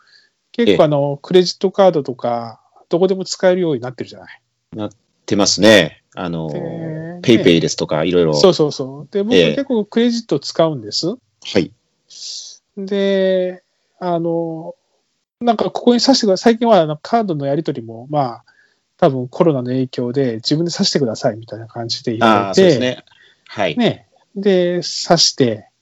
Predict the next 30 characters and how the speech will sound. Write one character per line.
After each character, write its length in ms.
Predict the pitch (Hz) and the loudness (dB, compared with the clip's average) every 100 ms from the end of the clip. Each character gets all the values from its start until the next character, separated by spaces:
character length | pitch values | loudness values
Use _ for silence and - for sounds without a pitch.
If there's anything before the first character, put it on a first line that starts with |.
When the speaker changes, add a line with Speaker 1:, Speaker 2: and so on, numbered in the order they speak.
| _ _ _ _ _ | _ _ _ _ _
Speaker 1:
で、 580 | 220 226 220 220 214 233 | -2 2 2 2 -2 -4
ま 300 | 254 247 180 | 0 4 4
あ、 160 | 156 151 _ - | 2 -4 _ -8
最 240 | 254 262 | -4 -4
近 220 | 269 269 | -4 -6
ち 100 | 254 | -4
ょ 20 | |
っ 20 | 277 | -6
と 80 | - | -2
し 40 | |
た 100 | 311 | -2
買 160 | 285 277 | 0 0
い 20 | |
物 80 | 269 | 0
だ 80 | |
っ 20 | 262 | 0
た 120 | 156 | 0
ら 40 | |
暗 120 | 185 | 0
証 80 | 180 | 0
番 100 | 196 | 0
号 80 | 151 | 0
い 20 | |
ら 80 | 135 | 0
な 120 | 143 | -4
い 20 | 131 | -6
ん 40 | |
だ 120 | 117 | -8
け 120 | 117 | -10
ど、 280 | 113 110 123 | -10 -10 -12